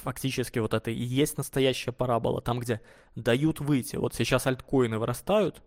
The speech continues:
до уровня декабря две тысячи двадцать четвертого года. Дают выйти, выходите, выходите, пожалуйста, забирайте свою прибыль, вот вам результаты и так далее, и многие люди будут выходить.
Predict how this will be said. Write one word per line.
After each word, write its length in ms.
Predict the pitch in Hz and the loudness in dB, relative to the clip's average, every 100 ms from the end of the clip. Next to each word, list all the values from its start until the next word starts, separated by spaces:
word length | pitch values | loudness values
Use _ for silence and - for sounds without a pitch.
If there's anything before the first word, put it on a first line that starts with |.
| - | -8
до 160 | 135 | 0
уровня 460 | 135 165 165 135 123 | 2 6 8 8 4
декабря 440 | 117 127 127 139 | 0 2 6 6
две 120 | 135 120 | 4 -2
тысячи 360 | 117 120 123 | -6 -6 -4
двадцать 220 | 117 113 | -2 -2
четвертого 300 | - 117 - | -4 -6 -6
года. 340 | - - - - - - - _ | -4 -2 -4 -6 -14 -20 -20 _
Дают 400 | 120 117 151 226 | -4 0 2 0
выйти, 300 | 202 254 185 | 2 2 2
выходите, 720 | 185 190 220 185 156 - - - - | 0 2 2 4 0 -2 -6 -6 -6
выходите, 640 | 147 - 226 208 185 117 | -4 4 4 6 0 2
пожалуйста, 680 | 135 147 196 160 - - 120 | 2 6 6 6 4 -2 -2
забирайте 580 | 110 123 151 185 160 135 | -2 2 4 4 2 0
свою 220 | 135 139 | 2 2
прибыль, 480 | 180 220 196 185 - - - - | 2 2 2 0 -2 -10 -12 0
вот 300 | 123 160 135 | 6 6 6
вам 160 | 127 | 4
результаты 600 | 127 127 151 190 202 165 | 6 8 6 6 6 4
и 40 | 135 | 2
так 180 | 123 | 2
далее, 380 | 127 170 160 135 | 8 8 10 6
и 340 | 131 135 127 123 | 4 2 2 2
многие 380 | 127 190 180 | 4 4 4
люди 240 | 185 202 185 | 4 2 0
будут 300 | 185 180 165 | 0 -2 -2
выходить. 560 | 160 156 143 135 117 | -4 -2 -4 -4 -12